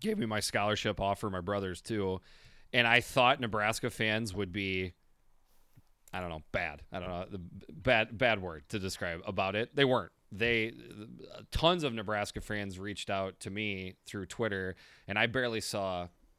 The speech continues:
anything of it on Twitter as far as negativity. They, they were all cool, which is, you know, again, like, Nebraska people, like I told you when we talked yesterday, my, a, a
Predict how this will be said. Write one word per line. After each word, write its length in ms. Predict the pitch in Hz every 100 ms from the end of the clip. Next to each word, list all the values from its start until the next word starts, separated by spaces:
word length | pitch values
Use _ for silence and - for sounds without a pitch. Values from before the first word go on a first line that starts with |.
| _
anything 760 | 120 117 110 - 104 95 92 90 _ -
of 160 | 120 98
it 240 | 90 87 -
on 180 | 95 92
Twitter 320 | 113 98 92
as 120 | 90
far 180 | 101 95
as 140 | 87
negativity. 640 | 95 90 90 104 92 92 90
They, 400 | 90 92 90 90 _ _ _ - _ - _ -
they 160 | 110
were 160 | 104 104
all 140 | 95
cool, 240 | - 131 113
which 180 | 143 156
is, 320 | 135 117 123
you 140 | 165
know, 120 | 123 113
again, 340 | 107 123 101
like, 240 | 95 92 - _ _ _
Nebraska 1080 | 107 107 95 113 113 123 135 - 131 120 110 -
people, 540 | - 147 95 87 110 135
like 200 | 104 98
I 80 | 101
told 300 | - 110 98
you 240 | 104 98
when 120 | 98 98
we 80 |
talked 300 | 92 104 92 107
yesterday, 580 | 110 - 95 92 92 90 _
my, 480 | 101 98 95 92 92 - -
a, 140 | 95 95
a 140 | 95